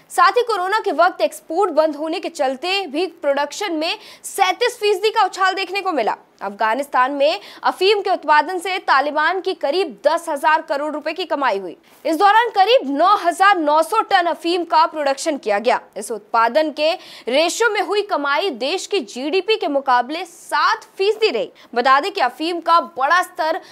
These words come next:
दवाओं के लिए इस्तेमाल होता है। अफगानिस्तान से अफीम का बड़ा एक्सपोर्ट भी होता है। इसके अलावा तालिबान सिर्फ अफीम तस्करी से ही नहीं कमाता,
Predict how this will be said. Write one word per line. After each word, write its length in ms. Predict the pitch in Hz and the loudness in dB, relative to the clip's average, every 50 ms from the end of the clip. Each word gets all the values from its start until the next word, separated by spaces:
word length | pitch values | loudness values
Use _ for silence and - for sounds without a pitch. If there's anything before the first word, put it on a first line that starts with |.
| - - | -20 -6
दवाओं 440 | 208 208 277 285 294 302 330 381 427 | -2 0 0 2 4 4 4 4 2
के 140 | 370 415 381 | 0 0 0
लिए 80 | 330 | 0
इस्तेमाल 400 | 302 302 311 294 254 208 185 190 | -2 -2 -2 -4 -4 -4 -4 -4
होता 220 | 202 196 185 - 170 | -4 -8 -8 -8 -8
है। 120 | 196 175 - _ _ - | -10 -10 -14 _ _ -4
अफगानिस्तान 800 | - 233 226 - 247 233 233 247 294 294 - 311 254 - 302 | -4 -4 -2 0 0 2 2 0 -2 -2 0 0 0 2 0
से 180 | 285 - 320 302 | -4 -4 -2 -2
अफीम 380 | 269 262 - - 277 294 311 302 | -2 -2 -4 -6 -8 -6 -6 -2
का 180 | - 311 294 | 0 0 0
बड़ा 360 | 240 202 214 240 247 285 311 | 0 0 0 2 4 4 2
एक्सपोर्ट 580 | 302 - 240 262 - - - - 359 381 440 381 | 2 0 -2 -6 -8 -12 -8 -2 0 0 0 2
भी 120 | 320 392 | 0 0
होता 300 | 415 392 330 294 254 226 | 0 2 0 0 0 0
है। 120 | 220 175 - - _ - | 0 -2 -4 -10 _ -6
इसके 200 | 294 302 - 453 | -6 -2 2 2
अलावा 400 | 453 453 415 381 381 392 440 453 | 4 4 4 2 2 2 0 0
तालिबान 500 | 440 427 381 349 339 359 349 392 427 427 | 2 2 2 2 2 2 2 0 0 0
सिर्फ 220 | 415 466 453 427 - - - | -2 -4 -6 -6 -8 -4 -2
अफीम 440 | 269 285 302 - - 339 403 440 453 | -2 -2 -2 -4 -2 0 0 0 0
तस्करी 500 | 427 415 392 392 403 - 427 403 415 415 | 2 0 0 0 0 -4 -4 -2 -2 -4
से 120 | 403 440 | -4 -4
ही 160 | 427 403 392 415 | -6 -6 -4 -4
नहीं 200 | 403 427 466 440 | -2 -2 0 2
कमाता, 460 | 440 370 320 277 226 - - 165 | 2 2 2 0 0 -2 -4 -8